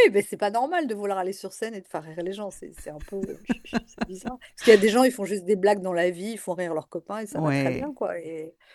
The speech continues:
Speaker 1: non, c'est
Speaker 2: Mais
Speaker 1: particulier comme forme, comme forme artistique. C'est vrai que c'est particulier. Et de le
Speaker 2: Oui.
Speaker 1: faire depuis si longtemps, c'est, c'est très étonnant. Donc, je sais pas.
Speaker 2: Qu'est-ce que ça vous apporte, euh, quelques années après les, vos, ben, vos, vos tout débuts, vos premiers pas sur une scène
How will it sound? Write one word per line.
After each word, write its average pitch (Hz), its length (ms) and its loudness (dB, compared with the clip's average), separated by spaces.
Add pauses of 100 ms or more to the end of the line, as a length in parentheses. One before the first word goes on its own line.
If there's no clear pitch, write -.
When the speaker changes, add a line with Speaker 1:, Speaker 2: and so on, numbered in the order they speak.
(580)
Speaker 1:
non, 170 80 6
c'est 165 140 8
Speaker 2:
Mais - 20 -6
Speaker 1:
particulier 311 680 2
comme 226 220 6
forme, 233 360 8 (140)
comme 202 200 0
forme 240 400 2
artistique. 262 540 -10
C'est - 200 -12
vrai 190 200 -2
que - 60 -14
c'est - 120 -8
particulier. - 480 -4
Et 190 40 4
de 202 80 6
le 202 60 6
Speaker 2:
Oui. - 20 6
Speaker 1:
faire 202 200 2
depuis 180 220 -6
si - 160 -12
longtemps, 190 280 -6
c'est, 190 240 -2
c'est - 200 -14
très 202 280 -6
étonnant. 196 440 -8
Donc, 180 260 -12
je - 60 -20
sais - 60 -20
pas. - 80 -18 (440)
Speaker 2:
Qu'est-ce 226 200 2
que 196 100 0
ça 170 160 4
vous 160 160 2
apporte, 196 520 0
euh, 139 440 0 (120)
quelques 151 420 -2
années 143 340 2
après 135 320 0
les, 131 600 -4
vos, - 340 -10
ben, - 240 -16
vos, 131 200 -6
vos 123 280 -8
tout 165 140 0
débuts, 190 440 4
vos 165 120 2
premiers 165 260 4
pas 233 200 4
sur 165 200 0
une 156 80 4
scène 143 420 -4